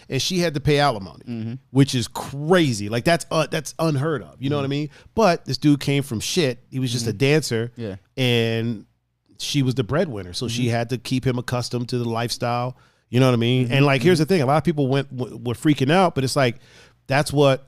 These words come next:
Speaker 1: a lot of women do to men.
Speaker 2: Mm-hmm.
Speaker 1: You know what I'm saying? I don't agree with it all around. I don't agree
Speaker 2: Yeah,
Speaker 1: with what
Speaker 2: no,
Speaker 1: Kevin,
Speaker 2: yeah,
Speaker 1: I don't
Speaker 2: yeah.
Speaker 1: agree with what Kevin Federline did.
Speaker 2: Yeah.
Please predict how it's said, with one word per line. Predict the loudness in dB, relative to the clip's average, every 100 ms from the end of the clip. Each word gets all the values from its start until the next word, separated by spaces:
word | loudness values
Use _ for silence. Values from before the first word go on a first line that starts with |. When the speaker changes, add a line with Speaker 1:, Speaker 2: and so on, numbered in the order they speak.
| -6
Speaker 1:
a |
lot | 0 2 2
of | 4
women | 4 4 0
do | 0 0
to |
men. | 0 0 0 -4 -12 -12
Speaker 2:
Mm-hmm. | -2
Speaker 1:
You | 2
know | 4
what |
I'm | 2
saying? | 0 0 -2 -4 -18 _ _ 2
I | 4 4
don't | 4 4
agree | 4 2
with | 4 2
it | 2
all | 0
around. | 2 0 0 -4 _
I | 2
don't | 4 2
agree | 2 2
Speaker 2:
Yeah, | 2
Speaker 1:
with | 2
what | 2
Speaker 2:
no, |
Speaker 1:
Kevin, | 2 0
Speaker 2:
yeah, | 0 2
Speaker 1:
I |
don't | 2
Speaker 2:
yeah. | 2 -4
Speaker 1:
agree | 0 2
with | 2
what | 0
Kevin | -2 -2 -2
Federline | 0 0 2 0 0
did. | 0 -2 -4 -6
Speaker 2:
Yeah. | -8